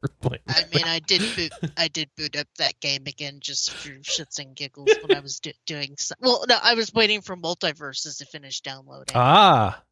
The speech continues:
Speaker 1: did you play
Speaker 2: And
Speaker 1: that?
Speaker 2: then, n-, no, because as soon as I booted it up, it's like, "You need to go make a Warner Brothers account." And I'm
Speaker 1: Mm-hmm.
Speaker 2: like, "Screw that. I
Speaker 1: Oh,
Speaker 2: am
Speaker 1: okay.
Speaker 2: here, I'm playing games.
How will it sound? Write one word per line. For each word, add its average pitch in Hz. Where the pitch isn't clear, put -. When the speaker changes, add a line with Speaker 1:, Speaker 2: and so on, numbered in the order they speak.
Speaker 1:
did 139
you 135
play -
Speaker 2:
And 127
Speaker 1:
that? 147
Speaker 2:
then, 294
n-, 320
no, 339
because 294
as 254
soon 302
as 294
I 277
booted 277
it 247
up, 277
it's -
like, 214
"You 269
need 220
to 190
go 180
make 190
a 220
Warner 277
Brothers 180
account." 156
And 123
I'm 240
Speaker 1:
Mm-hmm. 127
Speaker 2:
like, 262
"Screw 311
that. 196
I 277
Speaker 1:
Oh, -
Speaker 2:
am 208
Speaker 1:
okay. 185
Speaker 2:
here, 311
I'm 214
playing 294
games. 208